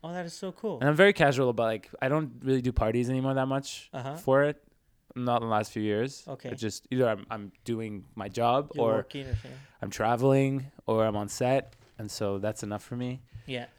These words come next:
Speaker 2: Um, or I do it casual, see some friends, just, like, chill inside.
Speaker 1: Nice.
Speaker 2: One day a big party again, but I don't know. I don't feel the same need as I used to.
Speaker 1: <laughs> Yeah, I, I think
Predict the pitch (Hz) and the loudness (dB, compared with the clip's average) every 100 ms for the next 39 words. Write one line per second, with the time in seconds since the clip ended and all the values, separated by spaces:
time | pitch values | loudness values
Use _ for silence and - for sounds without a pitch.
0 | _ 104 101 101 98 117 - _ 110 107 | _ -6 -4 -4 -8 -12 -20 _ -2 -2
1 | 110 104 - 98 98 101 101 95 - _ | -2 -6 -4 -4 -4 -2 -4 -6 -14 _
2 | - 107 98 - 92 95 98 - - 110 | -14 -12 -12 -10 -10 -10 -12 -16 -20 -16
3 | 104 - 92 - - _ _ - 98 98 | -12 -8 -8 -10 -20 _ _ -10 -6 -6
4 | 95 - 95 92 92 - _ _ - 180 | -8 -8 -6 -6 -8 -18 _ _ -18 -12
5 | 240 127 151 170 135 117 110 - 107 104 | -12 -4 0 2 2 2 -2 -4 -4 -4
6 | 101 98 98 98 98 104 - - - - | -6 -4 -4 -6 -6 -8 -8 -18 -20 -20
7 | - 117 120 110 113 113 123 117 - 104 | -12 -8 -6 -4 -6 -6 -6 -6 -6 -8
8 | 104 110 104 - - 107 104 104 208 104 | -8 -8 -10 -14 -10 -8 -6 -6 -6 -4
9 | 285 349 - 294 - 254 113 117 107 - | -6 -8 -10 -14 -14 -14 -10 -12 -12 -20
10 | - _ _ - 139 139 127 135 139 151 | -20 _ _ -18 -6 -4 -2 -4 -4 -6
11 | 151 190 170 | -6 -8 -10